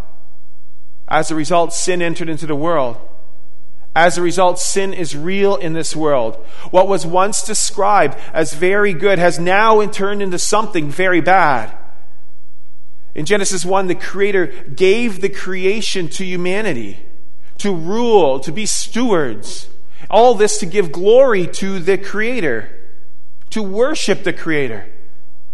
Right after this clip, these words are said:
But what happens is that humanity turns their worship away from the Creator God,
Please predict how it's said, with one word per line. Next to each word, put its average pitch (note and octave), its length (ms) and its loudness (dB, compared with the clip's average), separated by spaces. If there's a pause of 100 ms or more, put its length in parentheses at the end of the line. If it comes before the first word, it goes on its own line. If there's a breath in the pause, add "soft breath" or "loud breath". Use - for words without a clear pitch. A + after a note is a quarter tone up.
(1300)
But G#2 80 0
what C#3 180 0
happens D#3+ 480 0
is B2+ 120 -2
that C3+ 100 0
humanity C3+ 840 -2 (1000)
turns D3+ 240 -2
their D3+ 100 -2
worship C#3+ 680 0 (320)
away D#3+ 300 0
from D#3 140 -2
the B2+ 80 -2
Creator C#3 280 -2
God, C3 440 0